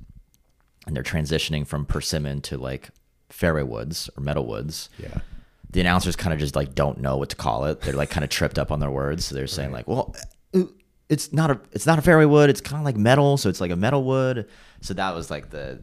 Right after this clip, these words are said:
Speaker 1: the, um,
Speaker 2: Impetus.
Speaker 1: impetus behind that is just, like, this vocabulary that is, like, laser focused on that era of golf.
Speaker 2: Mm-hmm.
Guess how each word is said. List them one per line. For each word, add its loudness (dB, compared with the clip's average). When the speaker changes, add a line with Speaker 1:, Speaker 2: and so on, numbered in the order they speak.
Speaker 1:
the, -6
um, -6
Speaker 2:
Impetus. -12
Speaker 1:
impetus -8
behind -8
that -8
is -10
just, -10
like, -6
this -4
vocabulary 0
that -2
is, -6
like, -8
laser -4
focused -8
on -10
that -12
era -8
of -12
golf. -12
Speaker 2:
Mm-hmm. -14